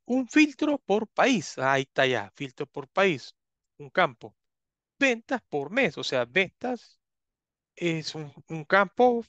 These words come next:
país es otro, mes es otro, año y plata, plataforma. Ahí escriban bien ustedes, plataforma, también escrito, plataforma.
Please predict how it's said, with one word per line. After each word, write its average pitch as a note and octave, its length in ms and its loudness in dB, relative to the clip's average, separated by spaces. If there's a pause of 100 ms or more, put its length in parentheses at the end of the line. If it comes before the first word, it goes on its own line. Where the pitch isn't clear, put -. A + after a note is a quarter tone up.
(800)
país E3 360 4
es D3+ 160 -2
otro, B3+ 480 0 (420)
mes E3+ 320 0
es C#3+ 120 -4
otro, C4+ 540 -2
año G3+ 540 -2
y F#3+ 240 -12
plata, G3 640 0 (440)
plataforma. E3 640 0
Ahí G3+ 200 0
escriban D3+ 420 -4
bien D3+ 160 -2
ustedes, C#3 300 -6
plataforma, B2 580 -10
también B2 340 -6
escrito, - 380 -8
plataforma. D#3 840 -4